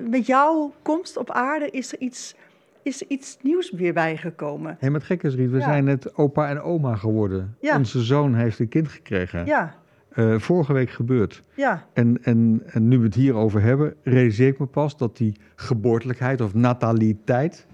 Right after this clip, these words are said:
Speaker 1: Ja.
Speaker 2: zich in de meest manifeste zin heeft laten zien, eh, bij, eh, bij Jeroen. Die woont in, eh, in Zweden. Eh, wat ook een, ook een directe relatie ligt met het verhaal van, eh, Hannah Arendt. Omdat zij in het, in het kerstverhaal, de geboorte van Jezus,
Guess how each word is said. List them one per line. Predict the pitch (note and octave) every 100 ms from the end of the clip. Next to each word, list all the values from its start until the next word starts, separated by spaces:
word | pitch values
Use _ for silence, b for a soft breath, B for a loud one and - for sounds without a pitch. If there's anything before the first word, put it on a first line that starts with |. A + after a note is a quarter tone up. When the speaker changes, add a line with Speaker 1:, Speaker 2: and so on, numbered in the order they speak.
| -
Speaker 1:
Ja. | A#3 A#3 D4 b b b
Speaker 2:
zich | - A#2+ - _ _ _
in | - A#2+
de |
meest | A2 A2+ A#2+ A2+
manifeste | B2 A#2+ A2+ G#2+ D3 - B2
zin | G#2 B2+ A2
heeft | A2
laten | A#2 A2 G#2+
zien, | A#2+ A#2 A#2+
eh, | A#2+
bij, | G#2+ A2 A2 G#2+ G#2 G#2 G#2+
eh, | A2
bij | A2 A2
Jeroen. | A2 G#2+ C3 D3
Die | A#2
woont | A2 A2 -
in, | G2+ G2+
eh, | G2+ G#2+ G#2+ -
in | A2 G2
Zweden. | G#2+ G#2+ A2 D#3+ - B B B B -
Eh, | A#2+
wat | A2+ B2+
ook | B2+ A2+
een, | A#2 B2 -
ook | A2
een | A2
directe | A2+ C3+ C#3 A2
relatie | A#2+ C#3+ - A2+
ligt | G#2
met | A2
het | G#2
verhaal | - G#2+ B2+ C#3+
van, | - G2 F#2+
eh, | F#2+ F2+ F2 - -
Hannah | F#2 A#2+ A2
Arendt. | G2 G2 B2
Omdat | A#2 A2
zij | A#2 A2
in | A2
het, | G#2 - b b b b -
in | G#2
het | -
kerstverhaal, | A#2 A2 B2+ A#2 C#3 A#2+
de | G2
geboorte | A#2 G#2+ A2 A2 C#3+
van | - G#2+ G#2+
Jezus, | A2 G2+ A2 G#2 F#3+ G3+ -